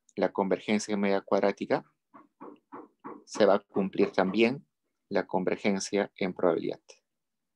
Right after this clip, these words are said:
Entonces, es suficiente con que se cumpla la media cuadrática,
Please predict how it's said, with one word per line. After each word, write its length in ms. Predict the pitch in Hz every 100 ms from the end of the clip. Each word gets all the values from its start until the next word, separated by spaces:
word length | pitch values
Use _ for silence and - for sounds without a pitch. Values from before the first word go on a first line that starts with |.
| _ _ _ _ _ _ _ - _ _ _ _ _ _ _ _ _ _ _ _ _ _ _ _ _ _ _
Entonces, 260 | - 92 123
es 100 | 139
suficiente 540 | 147 135 - 143 135
con 140 | 117
que 80 | 113
se 100 | 113
cumpla 260 | - 117 117
la 120 | 110
media 180 | 113 110
cuadrática, 680 | 113 113 120 113 147 160